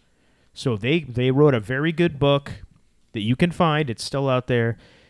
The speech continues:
It's out of print, so if you're willing to pay a little bit for it, you can get it. Uh, but he debunked the entire thing. He explained it all away. And this is a parapsychologist. This is a guy who was trying to prove it was true,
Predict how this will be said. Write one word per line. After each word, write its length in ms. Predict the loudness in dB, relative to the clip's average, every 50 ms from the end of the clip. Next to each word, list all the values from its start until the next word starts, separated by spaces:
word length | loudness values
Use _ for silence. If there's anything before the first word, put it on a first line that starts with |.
| _ _ -8
It's 200 | -8 -8 -6 -6
out 180 | 0 2 2 2
of 140 | 2 -2 _
print, 380 | 2 4 6 6 6 4 -2 -8
so 340 | -10 -8 -2 0 0 0 0
if 140 | -2 -4 -6
you're 100 | -8 -6
willing 260 | -4 -4 -4 -4 -6
to 60 | -6
pay 260 | -6 -2 0 2 2
a 60 | 2 0
little 220 | 0 0 0 0
bit 220 | -2 -4 -8 -8
for 260 | -8 -4 -2 -2 -2 -2
it, 80 | -4
you 140 | -4 -6 -6
can 220 | -6 -8 -10 -4
get 200 | 0 2 2 2
it. 260 | 2 -2 -4 -8 _ -20 _ -20 -20 _ _ _ _ _ _ _
Uh, 220 | -6 -6 -4 -4 -6 -4 -2
but 240 | -2 0 0 -2 -6 _ _ _ _
he 260 | -6 -2 0 0 0 -2
debunked 500 | 0 -2 -2 0 0 -2 -4 -4 -6 -6
the 120 | -6 -6
entire 420 | -4 -6 -6 -6 -6 -6 -6 -8
thing. 300 | -10 -10 -14 -16 -16 -20 -20 -18
He 180 | -8 -6 -4
explained 420 | -4 -4 -6 -6 -4 -4 -2 -2 -2
it 80 | -2
all 220 | -2 0 2 4 4
away. 260 | 2 2 -2 -4 -6
And 140 | -4 -2 -2
this 140 | -2 -2
is 80 | -2 -2
a 40 | -2
parapsychologist. 760 | 0 2 4 4 4 2 0 -4 -4 -2 0 2 2 2 2
This 180 | -2 -4 -2 -2
is 140 | 2 2
a 60 | 2 2
guy 200 | 4 4 4 4
who 60 | 4
was 160 | 2 0 -2
trying 180 | 0 0 0 0
to 60 | 0
prove 240 | 4 4 4 4 4
it 80 | -4
was 120 | -10 -14 -14
true, 420 | -2 4 6 6 6 4 0